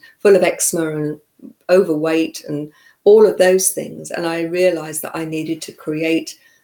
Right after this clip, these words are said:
um, a great relationship with myself. I chose to create a loving relationship with myself.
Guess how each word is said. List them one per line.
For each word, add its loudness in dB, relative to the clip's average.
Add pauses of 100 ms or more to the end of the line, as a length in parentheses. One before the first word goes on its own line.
(180)
um, -6 (180)
a -8
great 0
relationship -2
with -14
myself. -8
I -8
chose -2
to -8
create -6 (220)
a 2
loving 2
relationship -6
with -12
myself. -6